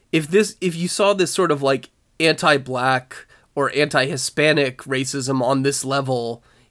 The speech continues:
in pop culture, it would, it would shock and offend, and, like, and people would sit up and take notice. But because it's done towards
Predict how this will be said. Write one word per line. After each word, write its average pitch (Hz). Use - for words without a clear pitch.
in 180
pop 135
culture, 131
it 139
would, 143
it 170
would 147
shock 196
and 143
offend, 127
and, 139
like, 135
and 147
people 151
would 139
sit 160
up 143
and 135
take 139
notice. 131
But 151
because 190
it's 147
done 160
towards 139